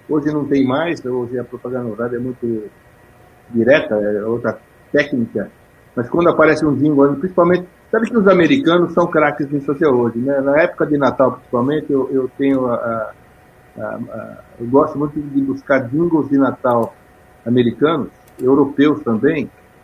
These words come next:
é, e são jingles absolutamente emocionantes, espetaculares, ou às vezes com desenho animado, às vezes uma história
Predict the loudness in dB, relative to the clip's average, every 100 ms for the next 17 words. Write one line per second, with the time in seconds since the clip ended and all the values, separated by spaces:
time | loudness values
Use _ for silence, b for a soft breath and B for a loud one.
0 | _ _ -8 -2 0 0 0 0 0 -2
1 | -4 -4 0 0 2 0 2 -2 -6 _
2 | 2 2 0 -2 2 2 2 2 2 0
3 | -2 -4 -4 -6 -10 _ 0 0 0 0
4 | 0 2 2 0 -6 -20 -20 -20 _ 4
5 | 4 4 -2 2 2 2 0 0 2 4
6 | 2 -2 -4 -2 -2 0 -2 0 2 0
7 | 0 -12 _ _ -4 0 0 0 0 -2
8 | 2 4 6 2 -2